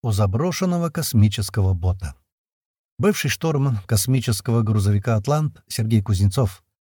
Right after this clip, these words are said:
а также бывший инспектор контрразведки Серж Харви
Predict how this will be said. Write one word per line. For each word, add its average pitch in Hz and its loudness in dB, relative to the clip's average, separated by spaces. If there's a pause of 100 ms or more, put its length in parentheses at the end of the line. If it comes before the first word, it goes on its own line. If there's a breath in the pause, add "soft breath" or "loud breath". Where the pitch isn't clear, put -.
(260)
а 135 -2
также 175 0
бывший 160 0
инспектор 143 0
контрразведки 117 0
Серж 107 -2
Харви 110 0